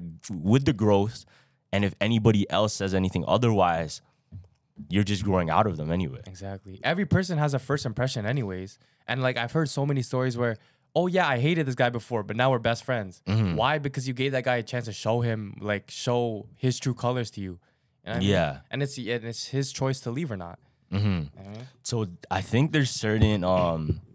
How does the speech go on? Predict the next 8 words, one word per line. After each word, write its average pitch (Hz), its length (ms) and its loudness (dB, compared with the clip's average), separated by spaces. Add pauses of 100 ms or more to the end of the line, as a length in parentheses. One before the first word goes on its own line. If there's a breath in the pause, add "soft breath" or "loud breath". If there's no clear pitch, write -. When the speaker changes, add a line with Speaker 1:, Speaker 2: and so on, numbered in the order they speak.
(100)
Speaker 1:
there's 101 160 2
certain 131 320 0
times. 120 680 0 (340 loud breath)
This 123 240 2
is 208 80 -4
where 180 260 6
I 107 140 4
think 120 460 0